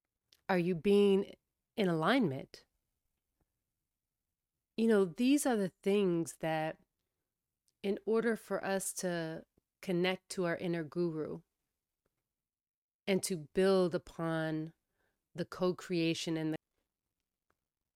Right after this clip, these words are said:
the higher self, the soul that wants to emerge, the purpose that wants to emerge through us, we've gotta stay more connected,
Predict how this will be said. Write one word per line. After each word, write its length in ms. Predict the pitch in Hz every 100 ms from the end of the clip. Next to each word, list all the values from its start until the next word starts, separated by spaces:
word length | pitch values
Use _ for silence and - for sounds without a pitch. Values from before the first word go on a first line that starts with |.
| _ _ _ _
the 60 | 202 -
higher 340 | 196 196 196 185
self, 680 | - 175 165 165 - - - _ _ _ _ _ _ _ _ _ - - -
the 140 | 90
soul 520 | - - 196 196 196
that 200 | 175 185
wants 360 | 185 180 180 -
to 120 | -
emerge, 800 | 175 175 175 170 170 170 - - - _ _
the 60 | -
purpose 600 | - - 202 196 190 175
that 180 | 180 190
wants 360 | 185 175 -
to 260 | - 185 180
emerge 640 | 196 180 175 170 160 - -
through 260 | 185 180
us, 400 | 170 165 - - - _ _ _ _ _ _ _ -
we've 280 | 202 196 -
gotta 300 | 190 185 180
stay 280 | - 196
more 280 | 185 185 185
connected, 840 | 180 - 180 208 - - 160 156